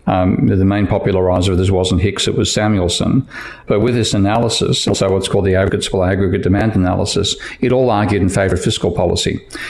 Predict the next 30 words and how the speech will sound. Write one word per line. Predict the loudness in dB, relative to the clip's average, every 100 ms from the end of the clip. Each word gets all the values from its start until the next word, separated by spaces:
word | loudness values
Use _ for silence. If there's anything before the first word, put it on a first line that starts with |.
| -6 -2
Now, | 0
the, | 2 2 2
the | 2
shift | 2 0 0
to | 0
get | 0 2
rid | 2 2
of | 2 0
that, | -2 -4 -12 -20 -20 -6
uh, | -2 0
began | 0 0 0 0
under, | 2 2 0 0 -2
under, | 0 2 2 2
under | 2 2
Friedman, | 0 0 0 0 2 0 -2 -8 -8
but | -2 0
that's | 0 -2 0
where | 0
you | 0 0
got | 0 0
the | -2
true, | -2 0 2 4 4 2 -2 -10 -4
absolutely | -2 0 0 2 2 2
purist | 2 2 2 2 0
neoclassical | 0 0 -2 -2 0 -2
stuff | 0 -2 0
coming | 0 2 2
back | 0 2
in | 2
again. | 2 2 0